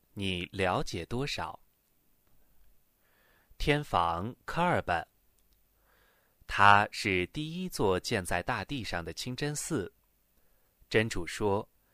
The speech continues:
为世人而创设的最古老的清真寺，却是在麦加的那所吉祥的天房，全世界的向导。据传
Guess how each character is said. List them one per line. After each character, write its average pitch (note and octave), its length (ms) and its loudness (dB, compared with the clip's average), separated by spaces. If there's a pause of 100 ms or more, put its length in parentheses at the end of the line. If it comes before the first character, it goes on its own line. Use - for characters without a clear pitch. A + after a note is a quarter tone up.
(300)
为 A2+ 220 6
世 B2 200 -2
人 F#2 480 0
而 F#2+ 340 2
创 B2+ 300 2
设 G2+ 300 -4
的 F2+ 240 -2
最 F#3 280 -2
古 A#2+ 280 -2
老 A#2 180 -4
的 F2+ 140 -8
清 A#2+ 240 -6
真 C#3 180 -4
寺， F#2 400 -4 (300)
却 G3 260 2
是 A#2 160 -2
在 F#2+ 200 2
麦 A2+ 240 -2
加 A#2+ 300 -4
的 F2 360 -2
那 G2 160 4
所 F2 220 -4
吉 G2+ 260 -6
祥 F2+ 260 -8
的 F2 120 -8
天 C#3 280 -6
房， E2+ 460 -2 (320)
全 F2+ 340 -4
世 C#3 240 -2
界 D#3+ 280 -4
的 F#2+ 100 -4
向 G2+ 300 -2
导。 D#2+ 280 -4 (1300)
据 A2+ 180 0
传 F2 420 2